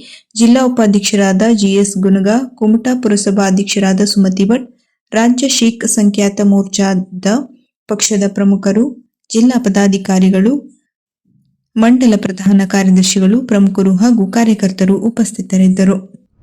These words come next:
ಎರಡ್ ಸಾವಿರದ ಇಪ್ಪತ್ನಾಲ್ಕು ಇಪ್ಪತ್ತೈದನೇ ಸಾಲಿನ ಮೈಸೂರಿನ ಡಾಕ್ಟರ್ ಗಂಗೂಬಾಯಿ ಹಾನ್ಗಲ್ ಸಂಗೀತ ಮತ್ತು ಪ್ರದರ್ಶನ ಕಲೆಗಳ ವಿಶ್ವವಿದ್ಯಾಲಯ ನಡೆಸಿದ ವಿಶೇಷ ಪರೀಕ್ಷೆಗಳಲ್ಲಿ ಎಂಎಂ ಕಲಾ ಮತ್ತು ವಿಜ್ಞಾನ ಮಹಾವಿದ್ಯಾಲಯದ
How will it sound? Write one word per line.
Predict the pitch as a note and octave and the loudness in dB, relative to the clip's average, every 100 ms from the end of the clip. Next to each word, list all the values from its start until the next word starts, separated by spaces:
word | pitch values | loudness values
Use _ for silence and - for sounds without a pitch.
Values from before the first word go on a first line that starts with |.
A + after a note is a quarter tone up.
| - - - - - - - - - - - - - - _ _ - | -20 -12 -8 -4 -2 -2 -4 -6 -12 -16 -20 -20 -20 -20 _ _ -2
ಎರಡ್ | C4+ | -2
ಸಾವಿರದ | C4 D#4 D#4+ D#4 | 0 0 0 0
ಇಪ್ಪತ್ನಾಲ್ಕು | B3 A3+ A3+ A3 A3 | 0 0 2 2 2
ಇಪ್ಪತ್ತೈದನೇ | C4 B3 A3 A3 G#3 G#3 G3+ | -2 -2 -2 0 2 4 4
ಸಾಲಿನ | G3 G3+ A3+ G#3+ | 2 2 4 4
ಮೈಸೂರಿನ | G3+ G#3 G3+ B3+ A3+ G#3 | 4 2 0 0 2 2
ಡಾಕ್ಟರ್ | A3 G3+ G3 A3 G#3+ | 2 -2 -2 -4 0
ಗಂಗೂಬಾಯಿ | G#3 G#3 A#3 A3 G3+ G#3 | 2 2 2 2 2 2
ಹಾನ್ಗಲ್ | G3+ G3 G3 G3+ | 2 2 2 0
ಸಂಗೀತ | G#3 G#3+ G3 G3+ G3+ | -2 0 2 0 0
ಮತ್ತು | G3 F#3+ A3 | -2 -2 -6
ಪ್ರದರ್ಶನ | G#3 G3 A3+ - G#3+ G3+ | -2 -2 0 -2 -2 -2
ಕಲೆಗಳ | F#3+ G3 F#3 F#3+ | 0 0 2 2
ವಿಶ್ವವಿದ್ಯಾಲಯ | G#3+ G3 - G#3 G3+ G3 F#3 F#3 F#3+ | 0 -4 -4 0 0 2 4 6 6
ನಡೆಸಿದ | F#3 F#3 A3+ F#3 A3+ - _ _ _ _ - | 6 4 0 -2 -2 -10 _ _ _ _ -2
ವಿಶೇಷ | B3 C#4+ C#4+ C#4 | 0 2 0 0
ಪರೀಕ್ಷೆಗಳಲ್ಲಿ | A#3+ G#3 G3+ A3 G#3 G3+ G#3+ | -2 -2 -2 0 2 2 2
ಎಂಎಂ | B3 A3+ G#3+ A#3+ A#3+ | 2 2 4 4 2
ಕಲಾ | G3+ G3+ | 2 2
ಮತ್ತು | G3 F#3+ A3 | 2 0 0
ವಿಜ್ಞಾನ | G3+ G3+ G3+ G3+ | 0 2 2 4
ಮಹಾವಿದ್ಯಾಲಯದ | F#3+ F#3+ F#3+ F3+ F#3 F#3 G3 A3+ | 4 4 4 4 4 4 4 2